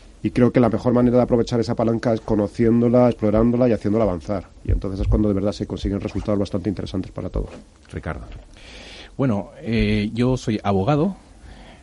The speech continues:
Speaker 3: eh, también docente universitario, y desde hace un par de años, eh, he fundado un despacho jurídico, un despacho legal que se llama Algoritmo Legal.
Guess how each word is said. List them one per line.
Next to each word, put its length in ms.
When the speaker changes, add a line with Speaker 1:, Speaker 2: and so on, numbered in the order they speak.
Speaker 3:
eh, 240
también 360
docente 360
universitario, 800
y 320
desde 180
hace 140
un 60
par 160
de 100
años, 420
eh, 340
he 80
fundado 420
un 80
despacho 1080
jurídico, 500
un 40
despacho 280
legal 340
que 80
se 140
llama 180
Algoritmo 340
Legal. 340